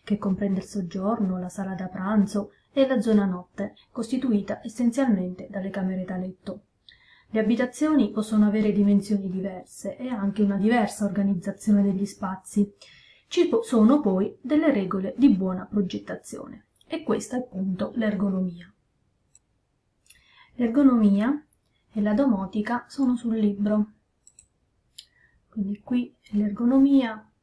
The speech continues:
e puoi seguirmi dal libro, qui c'è la domotica. L'ergonomia si occupa di progettare gli arredi in modo che possano essere utilizzati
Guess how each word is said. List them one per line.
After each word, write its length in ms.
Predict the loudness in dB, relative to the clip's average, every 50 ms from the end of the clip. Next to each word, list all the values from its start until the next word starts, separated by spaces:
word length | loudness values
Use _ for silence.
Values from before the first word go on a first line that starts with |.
| _ _ _
e 120 | -14 -14 -10
puoi 380 | -4 -2 0 2 0 0 -2 _
seguirmi 680 | -14 -10 -6 -2 0 0 2 2 0 -2 -4 -6 -8
dal 160 | -10 -10 -10
libro, 540 | -10 -10 -10 -10 -10 -8 -8 -8 -8 -10 _ _
qui 300 | -4 -4 -4 -4 -6 _ _ _ _
c'è 260 | -8 -4 -4 -4 -4 -6 _ _ _ _ _
la 180 | -6 -4 -2 -2
domotica. 720 | -2 -4 -6 -8 -8 -8 -10 -8 -6 -4 -4 -6 -6 -10 _ _ _ _ _ _ _ _ _ _ _ _ _ _ _ _ _ _ _ _ _ _ _ _ _ _ _ _ _ _ _ _ _ _ _ _ _ _ _ _ _ _ _ _ _ _ _ _ _ _ _ _ _ _ _ _ _ _ _ _ _ _ _ _ _ _ _ _ _ _ _ _ _ _ _ _ _ _ _ _ _ _ _ _
L'ergonomia 680 | -4 -2 0 4 4 4 4 4 4 4 4 2 2 0 -8
si 160 | -10 -6 -4
occupa 500 | -4 -4 -6 -8 -8 -8 -6 -6 -6 -4
di 200 | 0 2 2 2
progettare 1040 | 2 0 -2 -2 0 0 0 -2 -2 -4 -6 -6 -4 -2 -2 0 -2 -2 -4 -4 -2 -2
gli 140 | 0 0
arredi 680 | 0 0 0 0 -2 -2 -2 -2 -4 -4 -6 -4 -4 -2
in 80 | 2
modo 240 | 4 4 4 4 2
che 100 | 0 -4
possano 460 | -6 -6 -8 -8 -6 -6 -6 -4 -4
essere 300 | -6 -6 -6 -4 -2 -2
utilizzati 880 | -2 0 0 0 0 0 0 -2 -2 -4 -4 -4 -6 -10 -12 -14 -12